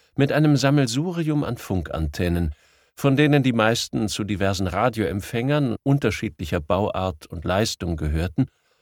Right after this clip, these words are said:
die wiederum an Tonbandgeräte angeschlossen waren. In dem Raum, wo abgehört und aufgenommen wurde, befanden sich ein Dutzend Personen, sowohl Zivilisten als auch Militärangehörige,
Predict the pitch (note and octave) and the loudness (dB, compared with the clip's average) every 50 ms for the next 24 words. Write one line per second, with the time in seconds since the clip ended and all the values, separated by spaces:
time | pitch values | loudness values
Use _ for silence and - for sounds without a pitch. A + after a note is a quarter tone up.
0 | _ _ _ _ C#3 C3 D#3+ E3 D#3+ D3+ D#3 C#3+ B2 B2 - - D3 C#3 B2+ G#2+ | _ _ _ _ 4 4 6 4 4 4 2 0 0 -4 -4 0 2 2 4 4
1 | G#2+ F#2+ F2 - - - F2 D#2+ E2 D#2+ - - - - F2+ D#2 D2+ C#2 - C#2+ | 4 2 2 0 -2 -4 -2 -2 -2 -4 -4 -6 -6 -6 -4 -2 -2 -4 -4 -4
2 | C#2+ C#2 - - C#2 C#2 C#2+ - - - - C#2 C#2 - _ _ _ _ _ _ | -6 -6 -6 -6 -8 -8 -8 -10 -10 -10 -12 -14 -18 -20 _ _ _ _ _ _
3 | _ _ _ _ _ _ - - - - - - - - - D3 D#3 E3+ D3+ C#3+ | _ _ _ _ _ _ -20 -20 -20 -20 -20 -20 -8 0 2 4 4 6 6 6
4 | C#3 D#3 F3+ G3 F#3+ D3+ C#3+ C#3 C3 - - C#3 D3+ - - D#3 C#3+ D3+ D3+ D3+ | 6 6 6 6 4 4 6 6 6 6 4 2 2 2 0 0 4 6 4 4
5 | D3 - C3 A#2+ - - C#3+ D3 - D#3+ D3 C#3+ C#3 C#3 C#3+ C#3 B2 C3 C3+ C3+ | 4 2 0 0 2 2 2 2 2 0 0 2 2 4 2 2 2 2 2 2
6 | C3 B2+ C#3 C3 A#2+ - - C3 B2+ A#2 - - C3 B2 B2 A#2 A2 A#2+ - A2+ | 4 4 2 2 2 -2 -6 -6 -6 -4 -2 0 0 0 0 -2 -2 0 0 0
7 | G#2+ G#2 - B2 A2 - - A#2 G#2+ - - F#2 E2+ D#2 D2+ D#2+ F2 F#2 F#2+ F2+ | 0 0 0 0 -2 0 0 -2 -2 0 0 0 0 0 2 2 2 2 2 2
8 | F2 E2 D2+ - _ _ _ _ _ _ _ _ _ - C#3 B2 D#3 D#3+ C#3+ - | 2 0 -2 -4 _ _ _ _ _ _ _ _ _ 0 2 4 4 4 4 2
9 | - C#3 C3+ C3 C3+ D#3 D3 - - D#3 D3 - A2 G2+ - C3 A2+ G2+ A#2 G#2+ | 2 2 4 4 4 2 2 0 -2 -2 -2 0 0 0 0 -2 0 0 0 2
10 | G2 G#2 - - C3 A#2+ G#2+ C2 D2+ F#2+ F2+ F#2 F#2 G2+ G2+ G#2 G2+ B2 A#2 D3 | 2 0 0 0 2 2 2 2 0 -2 -4 -2 -2 0 0 0 0 2 2 2
11 | D3+ | 2